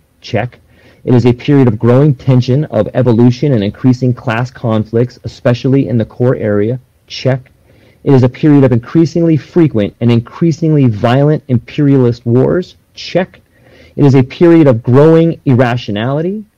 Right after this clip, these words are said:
pessimism, superstitions, and otherworldliness. The declining rate of expansion is caused by the institutionalization of the instrument of expansions." And that's the part that I wanted to touch on a little bit more is,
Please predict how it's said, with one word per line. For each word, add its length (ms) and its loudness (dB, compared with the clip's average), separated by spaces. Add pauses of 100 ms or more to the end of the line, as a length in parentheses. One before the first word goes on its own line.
(240)
pessimism, 760 -6 (100)
superstitions, 960 -6 (360)
and 220 -4
otherworldliness. 1160 -2
The 100 -10
declining 540 -2
rate 160 0
of 80 -2
expansion 520 -4
is 120 -8
caused 540 -6
by 220 0
the 200 -4 (500)
institutionalization 1800 -2 (420)
of 160 0
the 180 0 (100)
instrument 640 -2 (220)
of 100 -6
expansions." 680 -4
And 80 0
that's 180 -2
the 80 0
part 280 -2
that 160 -2 (140)
I 60 -2
wanted 300 -2
to 60 -12
touch 200 -4
on 120 0
a 40 0
little 160 2
bit 100 -4
more 200 0
is, 160 -6